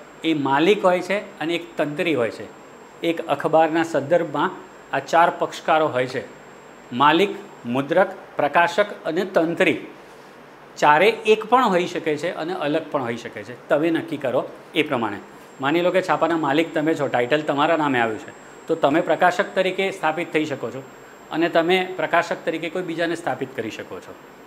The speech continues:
તંત્રી તરીકે તમે કોઈ બીજા અભ્યાસુ માણસ રાખી શકો છો, અથવા તમે જાતે તંત્રી બની શકો છો. આજે એક છાપાના તંત્રી બનવા માટે, એટલે તમારી માલિકીના છાપાના તંત્રી બનવા માટે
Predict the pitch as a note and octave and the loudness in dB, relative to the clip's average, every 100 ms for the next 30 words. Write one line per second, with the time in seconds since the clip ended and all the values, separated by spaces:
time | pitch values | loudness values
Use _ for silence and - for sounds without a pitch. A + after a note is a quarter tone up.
0 | - - E3+ F#3+ A3 G#3+ G3+ G3+ G3 F#3 | -6 0 2 4 4 4 2 2 0 -2
1 | F3+ F3+ D3+ D3 D#3+ C#3+ C3 D3 C#3+ D#3+ | -2 -4 -2 0 2 0 2 4 4 0
2 | C#3+ C3+ C3 B2 G2+ A2+ - G#2+ G#2 C3+ | -4 -6 -8 -10 -10 -12 -12 -14 -14 -14
3 | - - E3+ F3 F3+ F3 F#3 D#3+ D#3+ G3 | -14 -8 -4 -2 -2 -2 0 0 0 -4
4 | C3 C3+ A2+ G#2+ G#2 - F2+ - - - | -6 -8 -6 -6 -8 -10 -14 -16 -20 -20
5 | - - - - - - B2+ D3 E3+ E3+ | -20 -20 -20 -20 -14 -4 0 2 2 0
6 | - - - - - - - - - D#3 | -6 -18 -20 -20 -20 -20 -20 -14 -4 -4
7 | D3+ C#3+ C3 E3 E3+ F3 E3+ D3+ C3+ E3 | -2 2 4 4 4 2 0 -4 -2 0
8 | D#3 D3 D#3+ E3 E3 E3 D3 C3+ C#3+ D3+ | 2 2 4 2 4 2 2 0 2 2
9 | D#3 D3+ D3+ D#3 D#3 - C3 D3 D3+ C3+ | 0 0 -2 -4 -4 -4 -4 -4 -4 -6
10 | C3 D3 C3+ C3 D3 D3+ D#3 | -4 -4 -2 -2 -2 0 0